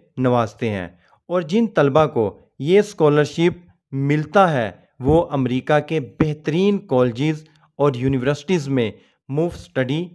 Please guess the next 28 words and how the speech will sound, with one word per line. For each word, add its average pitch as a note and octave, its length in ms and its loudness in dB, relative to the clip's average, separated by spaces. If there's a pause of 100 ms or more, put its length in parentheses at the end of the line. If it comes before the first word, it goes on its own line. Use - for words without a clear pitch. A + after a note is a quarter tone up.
(140)
करते B2+ 320 -4
हैं G2 220 -8 (480)
और F3+ 160 2
यूनिवर्सिटीज़ G3+ 600 2
में G#3+ 300 4 (280)
जितने G3 320 2
भी A#3+ 160 2
अखराजात D#3+ 580 2
होते C#3 260 -2
हैं, D3 460 -2
वो D3+ 380 4 (300)
गेट्स D3+ 360 0
स्कॉलरशिप B2+ 600 -2
के C3+ 80 0
ज़रिए A#2+ 380 0 (320)
पे D3+ 160 4
किए C#3 260 2
जाते A#2 380 0
हैं। G#2 180 -2 (800)
नाज़रीन, A3 420 2
ये G#3+ 340 8
स्कॉलरशिप D#3 680 0 (120)
लोकल D#3 720 4
अमेरिकन्स C#3+ 640 0
के D#3 180 0
लिए C3 380 2 (360)
नहीं F3 440 4
है, A2 260 -2